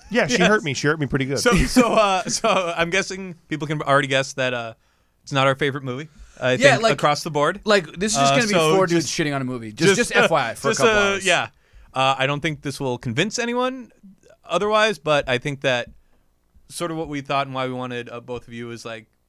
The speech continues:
Speaker 1: uh, you know, you two are writing partners. You've done so much work together.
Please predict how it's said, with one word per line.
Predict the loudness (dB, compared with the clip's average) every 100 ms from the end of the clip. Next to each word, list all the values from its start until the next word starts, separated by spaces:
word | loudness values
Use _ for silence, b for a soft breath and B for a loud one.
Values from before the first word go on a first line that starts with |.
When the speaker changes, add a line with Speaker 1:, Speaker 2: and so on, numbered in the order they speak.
| _ -6
Speaker 1:
uh, | -4 -4 -8 -14
you | -20
know, | -20 _ _ _
you | -20
two | -12 -10
are | -6
writing | -8 -8 -16
partners. | -12 -12 -10 -14 -16
You've | -18
done | -18 -18
so | -18
much | -16
work | -16
together. | -10 -8 -8